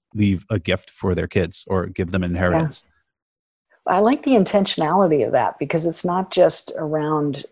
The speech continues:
Speaker 2: um, Well, it's around the way your money is being used. So care, you know, prioritizing the care of yourself and then a certain amount to the kids, and then the kids' money is then theirs, and you can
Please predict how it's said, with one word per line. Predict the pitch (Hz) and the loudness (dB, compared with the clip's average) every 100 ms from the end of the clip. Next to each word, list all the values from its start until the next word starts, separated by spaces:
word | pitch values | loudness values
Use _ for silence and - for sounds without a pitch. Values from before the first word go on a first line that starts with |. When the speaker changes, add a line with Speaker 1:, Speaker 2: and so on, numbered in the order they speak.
| _ | _
Speaker 2:
um, | 151 143 147 139 - _ _ _ _ _ - - | -6 -4 -4 -6 -10 _ _ _ _ _ -12 -4
Well, | 214 196 | 6 6
it's | 180 | 6
around | 202 208 214 | 4 6 6
the | |
way | 185 202 | 8 8
your | 185 170 | 8 6
money | 220 247 | 6 4
is | 160 | 2
being | - 160 147 | -2 -2 -2
used. | 143 - 139 - | -6 -8 -10 -8
So | - 160 147 - | 0 2 2 -6
care, | - 190 170 - | 2 4 2 -2
you | 180 | -8
know, | 175 156 _ _ _ _ - | -8 -8 _ _ _ _ -6
prioritizing | - 165 156 170 190 160 160 151 151 | -2 0 0 -2 0 0 0 -2 -4
the | 151 | -6
care | - 170 151 143 | 2 4 4 2
of | 147 | 0
yourself | 143 139 226 240 233 190 | -4 0 6 6 6 4
and | 165 | 0
then | 160 | 0
a | 151 | -4
certain | - 180 - | -2 -4 -4
amount | 165 165 165 160 | -6 -4 -6 -6
to | 156 | -8
the | 147 | -8
kids, | - 214 214 196 | 4 8 8 6
and | 170 175 | 0 0
then | 170 165 | 0 -2
the | |
kids' | 160 214 180 | 4 4 6
money | 196 233 175 175 | 4 6 4 2
is | 165 | 0
then | 170 165 | -2 -2
theirs, | 170 196 151 147 165 | 2 2 4 0 -4
and | 165 | -6
you | 180 | -8
can | 180 175 165 160 | -8 -6 -4 -6